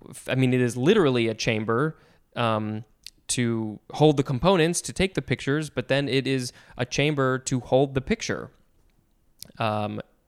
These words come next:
yeah, that's kind of cool. I don't <laughs> think I ever learned about what the etymology of camera was.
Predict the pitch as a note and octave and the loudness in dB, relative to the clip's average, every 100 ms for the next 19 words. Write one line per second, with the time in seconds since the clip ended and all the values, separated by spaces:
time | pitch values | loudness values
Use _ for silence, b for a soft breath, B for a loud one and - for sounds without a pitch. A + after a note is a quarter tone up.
0 | b b b b E3+ F#3+ - - C3 C#3+ | b b b b 2 2 -2 -6 -2 -2
1 | - - _ C3+ C#3+ C#3 F#3 C#3 - A#2 | -6 -14 _ -6 -6 -4 -4 -4 -4 -8
2 | G#2+ _ - D3+ - - F3 E3+ E3 D3 | -8 _ 0 0 0 -2 2 4 4 2
3 | D#3 C#3 D#3+ E3+ C3 C3 A#2+ C3+ - B2+ | 0 2 2 2 2 2 2 -2 -2 -4
4 | B2+ C3 C#3 C3 B2+ - D#3 D3+ G2 E2 | -2 0 -2 0 -2 -2 -4 -4 -4 -4
5 | A2 - | -6 -8